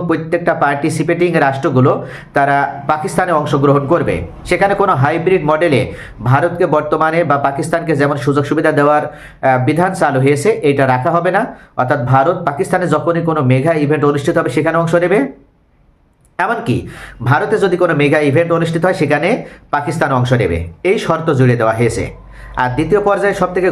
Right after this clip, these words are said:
গুরুত্বপূর্ণ শর্ত দেওয়া হয়েছে পাকিস্তানের পক্ষ থেকে, সেটা হচ্ছে পাকিস্তান এবং ভারতের মধ্যে যে দ্বিপাক্ষিক সিরিজ বন্ধ রয়েছে,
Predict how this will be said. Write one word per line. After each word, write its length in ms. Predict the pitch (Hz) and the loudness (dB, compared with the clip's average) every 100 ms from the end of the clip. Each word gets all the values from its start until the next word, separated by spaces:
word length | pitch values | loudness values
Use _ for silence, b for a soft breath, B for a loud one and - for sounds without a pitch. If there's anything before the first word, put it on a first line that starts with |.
| 135 | 2
গুরুত্বপূর্ণ 400 | 170 170 180 175 165 | 0 0 0 0 0
শর্ত 200 | 147 151 139 | 0 0 2
দেওয়া 140 | 143 | 4
হয়েছে 180 | 143 151 156 | 2 -2 -4
পাকিস্তানের 360 | 139 151 - 156 | -4 -2 -2 -2
পক্ষ 100 | 151 170 | -2 -2
থেকে, 160 | 165 240 B B B - | 0 -2 B B B -2
সেটা 180 | 185 208 | 2 2
হচ্ছে 220 | 220 160 170 160 | 2 0 2 0
পাকিস্তান 340 | - 196 196 185 | -2 -2 -2 0
এবং 80 | 190 139 | 0 2
ভারতের 300 | 139 151 151 | 0 0 -2
মধ্যে 180 | 147 156 156 | 0 0 0
যে 60 | 127 | 2
দ্বিপাক্ষিক 380 | 139 175 170 185 160 | 0 0 -2 -2 0
সিরিজ 200 | 151 127 | 0 0
বন্ধ 140 | 131 131 143 | 0 2 0
রয়েছে, 240 | 151 95 | 0 -2